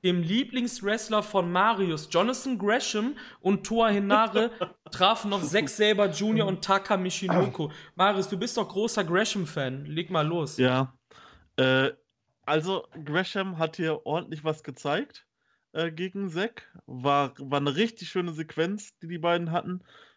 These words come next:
Speaker 2: äh, zeitweise mit den Submissions und Gresham kommt immer wieder raus. Das hat echt Spaß gemacht. Ähm, Toa Henare auch, sah auch in dem Match extrem gut aus und der Sieg geht auf jeden Fall klar.
Speaker 1: Magst du Gresham nach den zwei Tagen jetzt lieber als vorher?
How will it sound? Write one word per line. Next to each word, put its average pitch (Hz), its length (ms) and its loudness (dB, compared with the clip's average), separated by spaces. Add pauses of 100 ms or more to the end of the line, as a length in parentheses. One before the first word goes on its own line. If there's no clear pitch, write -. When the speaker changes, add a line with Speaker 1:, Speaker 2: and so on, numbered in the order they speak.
(140)
Speaker 2:
äh, 151 260 2
zeitweise 160 640 0
mit 143 100 -8
den 143 100 -10
Submissions 175 600 -2
und 139 160 -8
Gresham 143 360 -2
kommt 156 200 -4
immer 139 180 -2
wieder 131 160 0
raus. 156 380 0
Das - 180 -14
hat - 140 -2
echt - 180 -8
Spaß 180 380 -2
gemacht. 190 360 -8 (720)
Ähm, 139 640 -4 (140)
Toa 175 280 2
Henare 160 500 2
auch, 175 220 0 (120)
sah 139 240 -2
auch 131 300 0
in 151 80 -6
dem 151 160 -4
Match 156 200 -6
extrem 170 640 -4
gut 180 380 -4
aus 170 360 2
und 147 100 -4
der 143 120 4
Sieg 147 240 -8
geht 147 140 -2
auf 123 140 -2
jeden 131 220 -2
Fall - 180 -6
klar. - 440 -10 (1500)
Speaker 1:
Magst 151 380 0
du 208 80 -4
Gresham 170 440 2
nach 165 160 -2
den 160 140 -4
zwei 156 300 -4
Tagen 151 320 -2
jetzt 139 280 -6
lieber 160 340 -4
als 160 200 -8
vorher? 165 480 -2